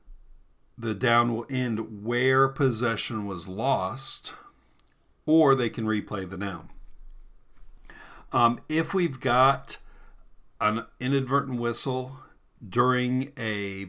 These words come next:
pass, so while the ball is in the air, a, a f-, legal forward pass, or during a legal kick, then the down's gonna be replayed, period.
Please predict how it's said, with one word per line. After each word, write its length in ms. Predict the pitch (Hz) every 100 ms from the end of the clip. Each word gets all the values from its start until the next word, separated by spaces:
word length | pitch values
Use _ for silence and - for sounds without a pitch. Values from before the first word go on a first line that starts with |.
| -
pass, 640 | - 127 151 175 - - - - -
so 200 | - 120
while 400 | 104 107 117 127
the 120 | 127
ball 320 | 107 110 117
is 120 | 107 104
in 140 | 107
the 180 | 104 98
air, 280 | 107 123 104
a, 60 |
a 220 | 95 104 90
f-, 340 | - - -
legal 720 | 131 120 151 170 151 160 160 -
forward 540 | - 135 131 135 131
pass, 560 | - 131 131 165 - - - - - - - - - -
or 500 | 127 135 131 127 127
during 440 | 117 127 123 123
a 260 | 117 110 104
legal 520 | 107 110 131 131 131
kick, 540 | 113 - 139 160 - - - - - - - - - -
then 680 | 117 123 123 120 117 131 - _ -
the 160 | 110 123
down's 360 | 127 131 123 -
gonna 160 | 117
be 120 | 107 98
replayed, 440 | 98 - 92 69 -
period. 460 | - 131 87 67